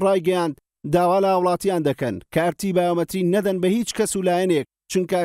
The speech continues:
ژماری بانکی لەسەر دروست دەکرێ و ڕوبەڕووی کێشەی قەرزاری و کێشەی یاسایی دەبنەوە. هاوکات هەر بەهۆی ئەو هەژمارە بانکیانەوە چەندین هاوڵاتی لەلایەن حکوومەتی عێراقەوە بەشە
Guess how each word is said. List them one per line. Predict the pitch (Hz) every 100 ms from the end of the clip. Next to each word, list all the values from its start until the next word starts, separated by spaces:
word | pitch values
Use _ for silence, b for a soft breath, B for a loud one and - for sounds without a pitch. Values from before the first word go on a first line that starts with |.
| 156
ژماری | 147 170 196 190
بانکی | 180 165 180
لەسەر | 170 170 156
دروست | 190 185
دەکرێ | 175 175 170
و | 151 - _ -
ڕوبەڕووی | 147 165 165 175 170 135 - _ -
کێشەی | 190 165 202 214 -
قەرزاری | 185 170 170 160
و | 147 101 _ _ -
کێشەی | 175 170 185 180
یاسایی | 151 - 160 202
دەبنەوە. | 151 113 104 - _ _ -
هاوکات | 123 - 170 151 - _ _ 143
هەر | 151 156
بەهۆی | 151 196 180 -
ئەو | 196 190
هەژمارە | 196 185 190 180 175
بانکیانەوە | 170 - 175 170 160 95 _ _ -
چەندین | 190 180 202 220 214
هاوڵاتی | 190 185 175 202 196
لەلایەن | 185 180 190 185
حکوومەتی | 185 175 190 196 196
عێراقەوە | 180 190 180 156 127 - _ -
بەشە | 139 165